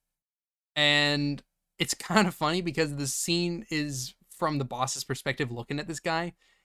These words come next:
and this guy is wearing a suit that is way too big for him.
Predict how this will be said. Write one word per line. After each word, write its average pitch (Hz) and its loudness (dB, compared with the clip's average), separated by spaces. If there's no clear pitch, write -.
and 131 -4
this 202 2
guy 165 2
is 165 0
wearing 143 2
a 131 2
suit - 0
that 123 -4
is 120 -6
way 131 0
too 123 -4
big 117 -6
for 120 -10
him. 127 -12